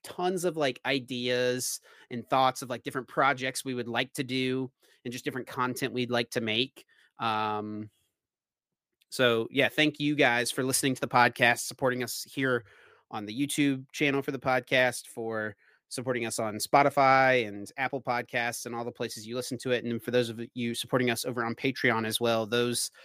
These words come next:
things are going a long way to help us try to achieve kind of some of our, uh, you know, different ideas and goals and, uh, allow, like, the things that are in our head to come to fruition, which is pretty fun.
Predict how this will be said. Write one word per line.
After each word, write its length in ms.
things 380
are 180
going 220
a 60
long 200
way 220
to 120
help 240
us 400
try 300
to 340
achieve 640
kind 200
of 100
some 120
of 120
our, 360
uh, 540
you 100
know, 200
different 560
ideas 500
and 140
goals 500
and, 260
uh, 160
allow, 360
like, 300
the 80
things 320
that 120
are 80
in 80
our 100
head 300
to 120
come 220
to 100
fruition, 600
which 160
is 200
pretty 160
fun. 260